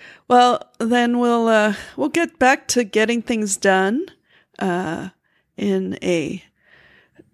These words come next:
logical, sane, one at a time manner and not give ourselves a hard time when things don't turn out the way we had envisioned. Listeners, if you have any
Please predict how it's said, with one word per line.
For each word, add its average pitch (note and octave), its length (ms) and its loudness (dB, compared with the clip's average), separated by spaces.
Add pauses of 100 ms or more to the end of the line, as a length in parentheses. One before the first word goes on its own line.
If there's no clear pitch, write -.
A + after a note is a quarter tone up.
(260)
logical, A3+ 760 2
sane, G3+ 760 2
one G3 260 2
at G3+ 100 0
a G#3 60 0
time G3 400 0
manner F#3+ 400 0
and G3+ 180 -2
not - 520 -6 (280)
give A3 160 -2
ourselves G3 420 0
a F#3 80 0
hard F#3 220 2
time F3+ 260 0
when B3+ 140 -2
things - 280 -4
don't F3+ 220 -4
turn A#3+ 180 -4
out G#3+ 240 -6
the F2 80 -4
way F2 220 -4
we G#2 160 -4
had F#3 180 -2
envisioned. G3+ 720 -6 (760)
Listeners, C#4+ 500 2
if - 180 -2
you C4 140 2
have G#3+ 400 0
any G3 460 -2